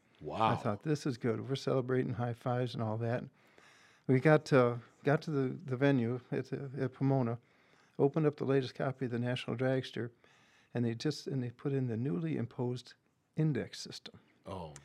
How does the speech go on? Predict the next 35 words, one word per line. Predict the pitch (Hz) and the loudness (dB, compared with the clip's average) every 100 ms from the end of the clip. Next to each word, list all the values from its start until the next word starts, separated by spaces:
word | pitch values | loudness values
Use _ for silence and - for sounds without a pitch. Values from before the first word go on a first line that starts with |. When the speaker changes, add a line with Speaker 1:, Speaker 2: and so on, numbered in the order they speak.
| 73 | -18
Speaker 1:
no. | 71 69 62 - - _ - | -18 -18 -20 -20 -20 _ -4
Speaker 2:
And | 120 | -2
the | 120 | 0
T-stock | 104 151 143 - 131 127 | 0 0 0 0 0 2
index | 139 120 113 - | 0 0 -4 -6
was | 113 | -4
then | 127 | -2
set | 117 - 123 | -2 0 -2
at | 113 | -2
fourteen | - 127 - 151 131 | -2 -2 -2 -2 -2
eighty. | - - - _ _ _ _ | -4 -8 -16 _ _ _ _
Speaker 1:
Oh, | 127 127 127 151 - 139 113 117 | 2 6 6 6 4 2 0 -8
<laughs> | - | -4
no. | 151 | -2
Speaker 2:
And | 139 117 117 | 2 2 4
I | 123 | 6
never | 123 131 120 | 8 6 6
hit | 113 123 - | 2 2 -2
fifteen | - 135 - 127 117 | 0 0 2 -2 0
oh | 117 | -2
five | - 123 117 | -2 -4 -4
again. | - - - | -8 -8 -8
Speaker 1:
So | - - | -2 2
you | 113 113 135 | 4 6 8
were, | 123 110 | 8 6
you | 104 143 | 4 6
were | 117 | 4
two | - 135 | 4 0
tenths | 131 135 110 120 | 2 0 2 6
off | 117 117 | 6 4
at | 107 | -2
Speaker 2:
So, | |
Speaker 1:
the | 95 | -4
best. | 82 117 113 80 - 98 | 2 4 4 2 -6 -2
Speaker 2:
yeah. | 101 | -2